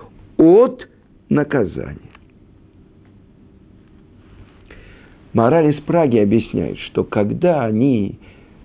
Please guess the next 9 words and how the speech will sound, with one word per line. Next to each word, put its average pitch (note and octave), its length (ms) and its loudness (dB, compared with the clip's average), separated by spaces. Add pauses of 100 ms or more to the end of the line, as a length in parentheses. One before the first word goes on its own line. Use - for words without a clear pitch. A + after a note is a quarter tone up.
(120)
строили B2+ 400 4
башню, F2 580 -2 (2750)
они D#3+ 720 0 (180)
надеялись, C3+ 680 -2
что - 200 -8
они C3+ 300 -2
изменят D3 640 -6
кардинальным B2+ 1000 -4
образом B2+ 640 0